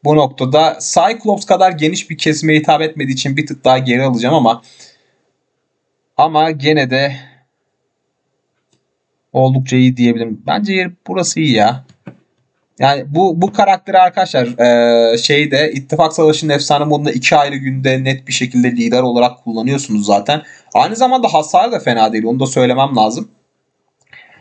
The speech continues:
Yani bu karakteri, e, alırsanız kullanırsınız ve bu karakterin kostümü de yok. Hani, e, direkt biletle falan kastığınız zaman işiniz bitiyor bu karakterle diyebilirim. Evet, burada düzeltmem gereken bir nokta var mı? Sanırım arkadaşlar Hela'nın biraz devri geçti. Bir tık belki geri alabilirim ya.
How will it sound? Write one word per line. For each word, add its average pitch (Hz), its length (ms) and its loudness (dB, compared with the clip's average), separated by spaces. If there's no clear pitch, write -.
Yani 156 260 2
bu 165 80 -4
karakteri, 156 520 2
e, 143 240 2
alırsanız 139 560 0
kullanırsınız 135 540 0
ve 175 140 -2
bu 175 60 -10
karakterin 202 420 2
kostümü 156 500 -2
de - 20 0
yok. 104 240 -4
Hani, 123 240 2
e, 113 580 2
direkt 151 260 -2
biletle 156 300 2
falan 147 240 0
kastığınız 139 520 -4
zaman 123 240 0
işiniz 123 360 -2
bitiyor 113 260 -2
bu - 80 -14
karakterle 120 580 0
diyebilirim. 107 440 -2
Evet, 233 220 0
burada 208 200 -6
düzeltmem 175 520 0
gereken 175 440 0
bir 160 60 -2
nokta 160 320 0
var 175 100 2
mı? 156 80 -4
Sanırım - 400 -2
arkadaşlar 196 420 0
Hela'nın 180 600 -4
biraz 165 360 0
devri 143 280 -2
geçti. 139 320 -4
Bir - 100 -14
tık - 180 -6
belki 127 260 0
geri 117 200 0
alabilirim 107 480 -4
ya. 95 260 -2